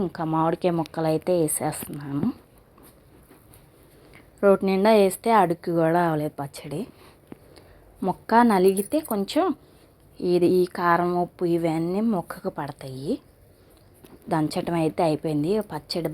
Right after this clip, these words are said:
బాగా ఎర్రగా వచ్చింది కదా, నోరు ఊరిపోతుంది ఎప్పుడు తినాలా అని. అయిపోయింది, బౌల్లోకి తీసేసుకున్నాను. టేస్ట్ అయితే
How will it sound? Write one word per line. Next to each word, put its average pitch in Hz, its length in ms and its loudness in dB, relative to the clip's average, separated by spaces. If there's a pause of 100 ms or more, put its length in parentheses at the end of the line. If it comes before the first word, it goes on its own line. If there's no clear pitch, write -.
బాగా 156 280 -2 (120)
ఎర్రగా 156 420 -4
వచ్చింది 147 420 -10
కదా, 175 180 -4 (460)
నోరు 185 320 6
ఊరిపోతుంది 165 640 0
ఎప్పుడు 180 280 -4
తినాలా 156 420 2 (140)
అని. 202 160 2 (1700)
అయిపోయింది, 147 480 -2 (400)
బౌల్లోకి 147 460 0
తీసేసుకున్నాను. 151 760 -10 (1900)
టేస్ట్ 190 380 -2
అయితే 185 180 0